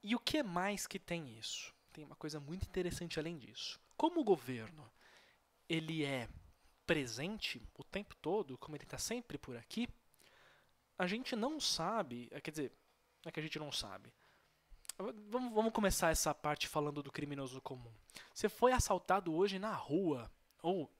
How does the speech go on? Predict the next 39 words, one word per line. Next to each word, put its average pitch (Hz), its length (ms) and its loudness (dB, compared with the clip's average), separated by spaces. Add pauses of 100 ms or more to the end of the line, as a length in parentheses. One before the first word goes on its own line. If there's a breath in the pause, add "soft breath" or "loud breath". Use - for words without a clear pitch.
(140)
invadiram 170 460 2
sua 196 180 4
casa 175 340 0
e 180 40 -2
roubaram 160 540 0 (640 loud breath)
tudo 208 160 -6
que - 60 -4
você 196 100 -2
tinha. 113 460 -8 (1120 loud breath)
Puta, 185 320 -10
que - 160 -6
merda. 113 520 -16 (1000 loud breath)
Você - 260 2
vai 120 720 -2 (420)
pedir 131 200 -10
ajuda 117 220 -12
pros 123 140 -12
seus 123 160 -6
amigos, 151 680 -6
não 113 80 -18
sei 127 240 -12
o 160 40 -10
quê, 147 320 -4
não 123 80 -12
sei 143 180 -4
o 165 80 -4
quê, 160 240 -4
vai 131 140 -8
se 139 160 -4
virar, 156 420 0
blá, 117 160 -8
blá, 139 140 -6
blá, 151 280 -6
blá, 135 140 -10
blá, 160 160 -4
blá, 190 240 2
blá, 180 160 -2
blá, 185 100 -2
blá. 214 300 2